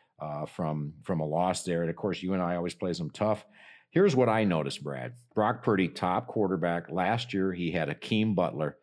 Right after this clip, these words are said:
How many times did you watch highlights where he just threw it up down the field? Butler at six five or six six made a play. And then, of course, David Montgomery, who's gonna probably start for the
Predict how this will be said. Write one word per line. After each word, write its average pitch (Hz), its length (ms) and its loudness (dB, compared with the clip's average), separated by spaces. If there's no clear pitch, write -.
How 113 140 0
many 147 160 2
times 113 340 0
did 95 120 0
you 98 100 2
watch 87 280 0
highlights 87 380 0
where 87 100 -2
he 80 60 -2
just - 280 -8
threw 101 220 4
it 101 60 4
up 92 160 0
down 90 220 2
the 92 60 0
field? 80 440 -4
Butler 87 400 0
at 76 140 -4
six - 320 -4
five 82 440 -2
or 78 60 -4
six - 340 -4
six 85 220 -4
made 82 200 0
a 101 40 -2
play. 82 400 -2
And 90 160 2
then, 90 160 2
of 87 60 -4
course, 92 280 0
David 98 340 2
Montgomery, 98 640 2
who's 80 180 0
gonna 82 160 0
probably - 300 2
start 87 320 -2
for 80 100 -6
the 73 240 -2